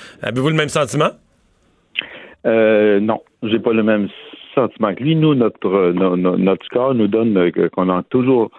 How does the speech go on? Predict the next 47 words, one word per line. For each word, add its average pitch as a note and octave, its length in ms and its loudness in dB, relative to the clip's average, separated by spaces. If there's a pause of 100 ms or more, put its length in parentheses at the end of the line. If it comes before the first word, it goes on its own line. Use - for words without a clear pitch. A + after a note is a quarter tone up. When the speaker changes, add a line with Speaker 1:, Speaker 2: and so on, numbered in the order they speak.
(320)
Speaker 2:
un F#2+ 100 -6 (120)
très D3+ 240 -2
grand A2+ 180 -2
nombre A2+ 180 -2
de, G2+ 240 0
de F#2+ 160 -2
sympathisants, G2+ 640 -2
comme F#2+ 200 -2
on F2+ 60 2
a F2 60 0
toujours F#2 460 0
eu, E3 160 0 (340)
et G2+ 140 -2
que - 180 -10
ces G#2 140 0
gens-là G2+ 500 0 (340)
qui A2+ 240 0
ont G2 140 2
essayé G#2 640 0
de, F2 540 0
un G2+ 180 2
autre G#2+ 320 -2
parti G2+ 280 -2
l'an F#2+ 180 -2
passé, F2+ 480 -2 (240)
le C3 100 0
plus D#3 220 -2
souvent C3 320 -2
pour A2 160 -2
mettre G#2 240 0
le F#2+ 60 0
Parti G2+ 480 -4
li-, F2+ 580 2
libéral F#2+ 480 0
de F#2 40 -2
Monsieur G2 280 -4
Couillard G2+ 400 0
à F2 100 -2
la F2+ 140 -2
porte, D#3 340 -2 (460)
euh, F2 580 2
n'ont G2 220 0
plus A2+ 180 -2
besoin G2 380 0
de F2+ 40 -6
le F2+ 100 0
faire. D3 420 0